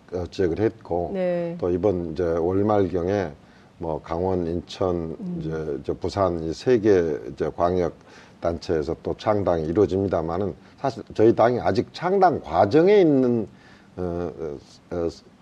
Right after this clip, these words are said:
Speaker 1: 상태이기 때문에
Speaker 2: 네.
Speaker 1: 뭐 여러 가지로 정말 사실 다른 당이 안 겪어도 될 그런
Speaker 2: 네.
Speaker 1: 일을 많이 겪고 있습니다. 그
Speaker 2: 네.
Speaker 1: 더구나, 어, 이제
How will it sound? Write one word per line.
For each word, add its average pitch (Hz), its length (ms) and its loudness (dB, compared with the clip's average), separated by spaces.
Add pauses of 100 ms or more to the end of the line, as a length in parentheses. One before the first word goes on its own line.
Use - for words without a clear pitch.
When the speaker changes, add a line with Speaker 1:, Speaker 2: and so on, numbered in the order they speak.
Speaker 1:
상태이기 117 460 2
때문에 110 360 2
Speaker 2:
네. 170 460 2 (120)
Speaker 1:
뭐 104 160 4
여러 120 180 8
가지로 113 240 8
정말 104 340 2
사실 92 440 -2
다른 123 360 2
당이 113 720 2 (280)
안 107 220 0
겪어도 123 720 -2
될 101 440 2
그런 - 220 4
Speaker 2:
네. - 80 4
Speaker 1:
일을 90 140 2
많이 87 360 0 (560)
겪고 101 300 2
있습니다. 90 480 0
그 - 100 -6
Speaker 2:
네. 92 140 -4
Speaker 1:
더구나, 107 480 2 (560)
어, 85 160 -8
이제 85 180 0